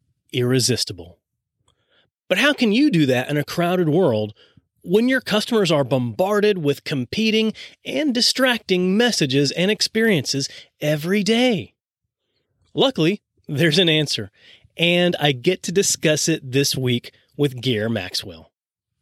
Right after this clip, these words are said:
Gare's an international keynote speaker, author, and brand strategist. He's the host of the top-rated podcast, The Leadership Standard, produced with T E C Canada. And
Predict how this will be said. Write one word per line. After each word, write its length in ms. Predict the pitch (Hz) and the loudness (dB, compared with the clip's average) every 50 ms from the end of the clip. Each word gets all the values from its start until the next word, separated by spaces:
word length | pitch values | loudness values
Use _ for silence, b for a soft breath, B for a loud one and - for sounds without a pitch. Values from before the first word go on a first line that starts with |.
| B B B B B B B 127 | B B B B B B B 0
Gare's 340 | 120 196 214 226 220 - | 2 4 4 4 2 2
an 80 | 190 175 | 0 0
international 680 | 165 180 202 208 202 180 170 170 170 165 - - 180 156 | 0 2 2 2 4 4 2 2 2 0 0 0 0 -2
keynote 400 | - - - 175 165 156 151 151 | -2 0 0 2 2 2 0 0
speaker, 560 | - - - 151 143 135 - 147 147 143 143 b b b b b b _ | -4 -2 -2 -2 -2 0 0 -2 -2 -2 -4 b b b b b b _
author, 560 | 139 143 156 151 143 - 160 151 147 143 - _ _ _ _ _ | 2 2 2 2 2 0 0 0 0 0 -4 _ _ _ _ _
and 240 | - 196 226 220 160 | -4 -2 0 0 2
brand 300 | 165 170 175 185 180 170 | 2 2 2 2 0 0
strategist. 640 | - 170 170 175 185 165 117 101 90 - - - - _ _ _ _ _ B B B B B | 2 2 2 2 2 0 -2 -4 -6 -8 -8 -8 -10 _ _ _ _ _ B B B B B
He's 240 | B 175 202 196 151 | B 2 2 4 4
the 120 | 160 185 127 | 2 0 2
host 360 | 165 214 269 285 - - 240 | 2 2 2 2 0 0 -2
of 100 | 185 147 | 0 0
the 80 | 143 | -2
top-rated 880 | - - - 151 165 196 214 - - - 170 175 180 180 190 190 151 - | -2 -2 -2 -2 0 -2 -2 -4 -4 -2 0 2 2 2 2 0 -2 -2
podcast, 720 | - 175 151 135 123 - 127 104 92 101 110 - - B B B B B B B | 0 0 0 0 0 -2 -6 -6 -6 -6 -8 -10 -12 B B B B B B B
The 100 | - 117 | -4 -2
Leadership 540 | 117 113 123 127 135 139 - - 165 151 - | 0 0 2 0 0 0 0 0 0 0 -2
Standard, 560 | - - - 139 117 110 104 104 107 120 - _ _ _ _ _ _ | -2 0 0 0 0 0 -2 -6 -8 -8 -12 _ _ _ _ _ _
produced 440 | - 202 247 247 202 190 - - - | 0 0 2 2 2 0 -2 -2 -2
with 200 | 151 165 - _ | -2 -2 0 _
T 160 | - - 156 | -2 -2 0
E 200 | 160 156 151 147 | 0 0 0 0
C 240 | - - 151 139 131 | 0 0 0 0 0
Canada. 460 | - - 165 180 165 117 95 90 - _ _ _ _ _ _ _ _ _ _ _ _ _ _ | 0 -2 0 0 0 -2 -4 -8 -12 _ _ _ _ _ _ _ _ _ _ _ _ _ _
And 460 | - 247 254 247 208 165 160 170 165 | 0 0 2 2 2 2 0 -2 -4